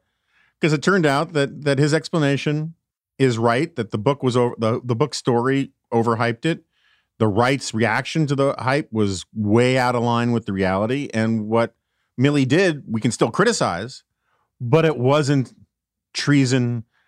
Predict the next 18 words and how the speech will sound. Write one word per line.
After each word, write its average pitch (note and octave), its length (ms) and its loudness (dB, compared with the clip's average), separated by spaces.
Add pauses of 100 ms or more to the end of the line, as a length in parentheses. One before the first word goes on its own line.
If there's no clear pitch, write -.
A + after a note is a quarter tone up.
(140)
It A#2 120 -2
wasn't B2+ 480 0
outside B2 760 -2
of G#2 80 -4
the G#2 60 -8
chain A#2+ 260 0
of G#2+ 140 -2
command B2+ 440 0
or G#2 120 -2
any A#2 140 0
of A2 80 -2
that A2+ 180 -4
kind A2 240 -2
of G#2+ 100 -2
stuff. A2 380 -2 (500)
It - 160 -2
was A2+ 260 0
a G#2 280 0